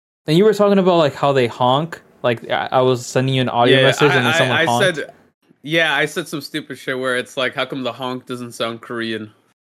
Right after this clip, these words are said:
Speaker 1: <laughs> You s-, wait, I didn't know you said that. <laughs>
Speaker 2: Yeah, yeah, and I, you never answered that. I was like, "Oh, I thought that was pretty funny."
Speaker 1: So, like, an American honk is like, "Honk." So what would a Korean honk be?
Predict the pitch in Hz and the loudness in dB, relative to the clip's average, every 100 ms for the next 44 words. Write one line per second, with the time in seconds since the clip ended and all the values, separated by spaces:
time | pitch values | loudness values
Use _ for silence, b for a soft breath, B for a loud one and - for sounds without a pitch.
0 | _ _ _ _ - - _ B B B | _ _ _ _ -6 -6 _ B B B
1 | 170 196 190 - B B 247 208 175 220 | 0 0 -2 -8 B B -10 -2 2 4
2 | 208 202 220 220 202 196 202 185 147 175 | 4 4 4 4 4 4 2 2 4 4
3 | 175 170 - 202 165 214 151 202 202 170 | 4 2 2 0 2 2 2 0 2 4
4 | 196 202 226 226 233 262 247 220 247 220 | 4 4 2 2 2 2 2 2 0 0
5 | 190 175 170 180 170 170 185 170 165 185 | 0 0 2 0 0 -2 0 0 0 0
6 | 175 160 - 151 123 156 147 117 - - | -2 -2 -2 -8 -4 -2 -2 -4 -12 0
7 | 151 147 131 - - _ _ _ _ _ | 2 4 4 0 -18 _ _ _ _ _
8 | - 139 135 139 147 147 131 131 127 120 | -4 0 4 4 2 2 0 0 -2 0
9 | 110 104 - 127 131 135 131 - - b | -2 -2 -2 2 4 2 0 -2 -20 b
10 | b b _ - 127 135 156 147 - 120 | b b _ -2 2 4 2 0 -2 -4
11 | 139 120 113 117 117 113 | -4 -4 -6 -6 -8 -8